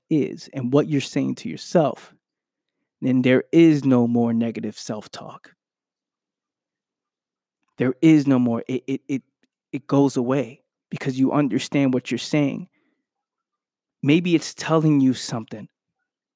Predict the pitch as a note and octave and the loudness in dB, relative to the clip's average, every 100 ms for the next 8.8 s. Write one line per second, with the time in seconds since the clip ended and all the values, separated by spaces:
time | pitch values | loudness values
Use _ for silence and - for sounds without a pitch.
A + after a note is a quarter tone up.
0 | _ _ _ _ _ _ _ _ - C#3+ | _ _ _ _ _ _ _ _ -2 4
1 | D3 B2+ C3+ A#2+ E3+ F3 D3+ C#3+ C3+ - | 4 4 0 0 0 0 4 2 2 -2
2 | C3+ A#2 C3 C3 C3+ C3 - - C#3+ B2+ | -6 0 2 2 2 0 -2 -2 0 0
3 | - B2+ - A#2+ - C#3 D3 D3 B2 - | -2 -6 -4 -4 0 2 4 2 0 -4
4 | - C#3 C3 C#3 C#3 D#3 D#3+ D3+ C3+ - | -8 -6 -6 0 2 4 4 2 2 0
5 | C#3+ C#3+ C3+ B2+ A#2+ C3+ C3+ - C3+ C3 | 0 0 0 -2 0 -2 -2 0 0 -2
6 | - _ _ - D#3+ E3 D#3 D3+ A#2+ - | -6 _ _ -4 2 4 4 2 0 0
7 | E3+ E3 B2+ - F3 D3+ C3+ - D#3+ D#3 | 0 2 -2 2 4 4 2 2 2 2
8 | C#3+ F3 D#3+ - C3 C3+ B2+ - | 4 4 4 0 0 0 -2 -6